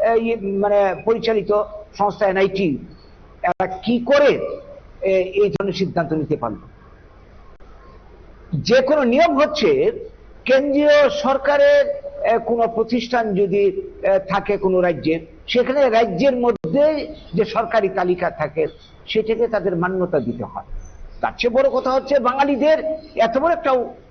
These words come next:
আহ, উৎসবের দিনগুলিকে তারা ছুটি বাতিল করে এই ধরনের নির্দেশ জারি করলো যে ছাত্রছাত্রীদের কলেজে যেতে হবে, আহ, শি-, শিক্ষার্থীদের, এই, মানে, প্রফেসরদের কলেজে যেতে হবে, এইটা তারা দিতে পারে না। আমরা জানি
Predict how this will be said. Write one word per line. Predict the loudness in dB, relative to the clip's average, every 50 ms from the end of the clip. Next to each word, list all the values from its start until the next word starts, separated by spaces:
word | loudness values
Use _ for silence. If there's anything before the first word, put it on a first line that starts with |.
| -10 -6
আহ, | -4 -4 -2 -2
উৎসবের | -4 -6 -6 -4 -4 -2 0 0 -2 -2 -2
দিনগুলিকে | -2 -2 -2 0 0 0 0 0 0 -2 -4
তারা | -2 -4 -4 -4 -4
ছুটি | -6 -8 -10 -6 -4 -4
বাতিল | -2 -2 -4 -4 -4 -4 -2
করে | -2 0 0 0 -2 -4 -8 -18 -20 -14 -6
এই | -4 -2 0
ধরনের | 0 0 0 0
নির্দেশ | -2 -2 -4 0 0 0 2 2
জারি | 0 0 0 0
করলো | -2 -2 -2 0 -2 -2 -2 -6 -12 -18 -20 -20 -20 -10 -6
যে | -2 0 0 0
ছাত্রছাত্রীদের | 0 0 -2 -4 -2 -4 -4 -2 -4 -2 -2 -2 -2 -2 -2
কলেজে | -2 -2 -2 0 0 0 0
যেতে | 0 -2 0 0 2
হবে, | 2 4 4 2 2 0 -2 -8 -10 -12 -14 -8 -4
আহ, | 0 2 4 4 4 4 2 2 0 -2
শি-, | -2 -4 -8 -6 -4 -4 -4
শিক্ষার্থীদের, | -4 -4 -4 -4 -2 -2 -2 -2 -2 -2 0 0 -2 -2 -4 -10 -18 -12 -4 -2
এই, | -2 -2
মানে, | 0 0 -2 0 0 -2 -2
প্রফেসরদের | -2 -2 -2 -2 -2 -2 -4 -4 -2 -2 -2 0
কলেজে | 0 0 0 0 0 0
যেতে | 0 -2 -2 0 0
হবে, | 0 2 0 0 -2 -4 -4 -4
এইটা | -2 -2 0 -2
তারা | -2 -2 -4 -6
দিতে | -6 -6 -4 -4
পারে | -4 -2 -4 -4 -4
না। | -6 -8 -10 -16 -20 -20 -20 -20 -20 -20 -20 -20 -20 -20 -20 -20 -20 -20 -20 -20 -20 -20 -20 -20 -20 -20 -20 -20 -20 -20 -20 -20 -20 -20 -8 -2
আমরা | 0 0 2 4 4 4
জানি | 4 4 4 2 2 0